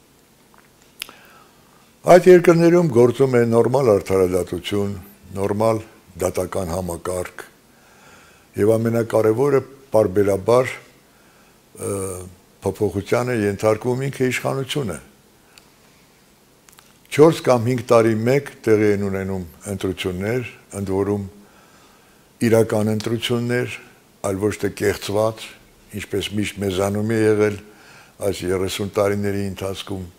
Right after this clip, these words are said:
Եվ մարդիկ տեսնում են, կարողանում են համեմատել, որ եթե այս կամ այն քաղաքական ուժը իր իշխանության տարիներին չկարողացավ ապահովել այն, ինչ խոստացել էր, ապա այդ ուժը փոխվում է։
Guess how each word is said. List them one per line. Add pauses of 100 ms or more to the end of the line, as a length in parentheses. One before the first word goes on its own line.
(1080)
Եվ
մարդիկ
տեսնում
են,
կարողանում
են
համեմատել,
որ
եթե (520)
այս
կամ
այն
քաղաքական
ուժը (960)
իր
իշխանության
տարիներին
չկարողացավ
ապահովել
այն,
ինչ
խոստացել
էր, (1700)
ապա
այդ
ուժը
փոխվում
է։